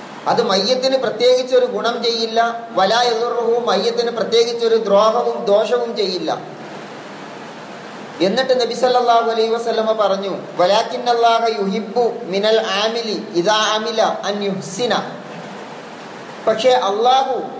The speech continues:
ഒരു കാര്യം ഇഷ്ടപ്പെടുന്നു, നിങ്ങളിൽ ഒരാൾ എന്തെങ്കിലും ഒരു പ്രവർത്തനം ചെയ്താൽ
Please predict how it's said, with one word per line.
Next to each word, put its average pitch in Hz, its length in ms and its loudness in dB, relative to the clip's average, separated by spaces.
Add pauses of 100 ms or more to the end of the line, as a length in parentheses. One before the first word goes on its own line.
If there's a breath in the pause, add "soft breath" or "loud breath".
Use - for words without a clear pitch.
(100)
ഒരു 233 240 2
കാര്യം 220 340 2
ഇഷ്ടപ്പെടുന്നു, 190 640 -4 (800)
നിങ്ങളിൽ 254 400 2
ഒരാൾ 247 340 6
എന്തെങ്കിലും 254 800 0
ഒരു 247 120 6
പ്രവർത്തനം 240 720 2
ചെയ്താൽ 190 420 2